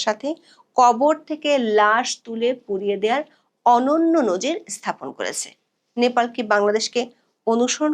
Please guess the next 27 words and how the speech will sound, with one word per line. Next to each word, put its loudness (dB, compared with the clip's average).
করবে, -2
নাকি 0
বাংলাদেশে 2
নেপালকে 0
অনুসরণ -2
করা -2
উচিত? -12
বিশ্ব 0
বাংলাদেশের 0
দিকে -4
এখন -4
অবাক 0
হয়ে 0
তাকিয়ে -2
থাকে, -8
তবে 2
সেটি -4
অনুসরণের -4
জন্য -2
নয়, -2
অবাক 2
হয়ে 0
তাকিয়ে -4
থাকে -6
একটা -2
দেশে -2
এতটা -2